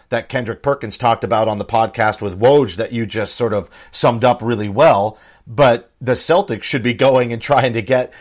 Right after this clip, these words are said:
some additional veterans to help players, you know, know what to do in the postseason and know and have scouted all those players, that extra coach on the bench.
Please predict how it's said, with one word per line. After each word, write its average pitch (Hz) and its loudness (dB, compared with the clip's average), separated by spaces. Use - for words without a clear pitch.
some 127 -2
additional 117 -2
veterans 107 -2
to 117 -4
help 147 0
players, 110 -2
you 135 -8
know, 101 -6
know 143 2
what 139 0
to 117 -10
do 127 -2
in 117 -6
the 110 -8
postseason 107 -4
and 95 -10
know 120 2
and 110 -6
have 110 -4
scouted 123 -2
all 95 -2
those 92 -10
players, 95 -8
that 101 -8
extra 117 -12
coach 104 -8
on 92 -10
the 90 -8
bench. 101 -6